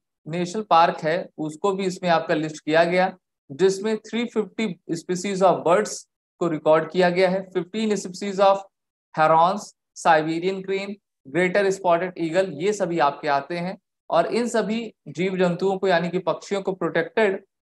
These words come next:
list में Ramsar Convention Site की भी, भी आपका list किया गया है। अगला, नाइनटीन एटी सिक्स में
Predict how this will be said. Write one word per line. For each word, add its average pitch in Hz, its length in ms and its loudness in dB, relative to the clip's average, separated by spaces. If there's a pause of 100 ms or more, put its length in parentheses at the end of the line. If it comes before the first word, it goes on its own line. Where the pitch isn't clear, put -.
list 202 320 2
में 190 220 -2
Ramsar 180 480 0
Convention 160 440 -6
Site 147 320 -2
की 165 80 -4
भी, 151 160 -4
भी 156 100 -2
आपका 147 260 2
list 180 300 -2
किया 143 200 2
गया 127 180 -4
है। 127 160 -10 (640)
अगला, 190 400 4
नाइनटीन 165 400 0
एटी 165 200 -4
सिक्स 180 320 -4
में 208 160 -4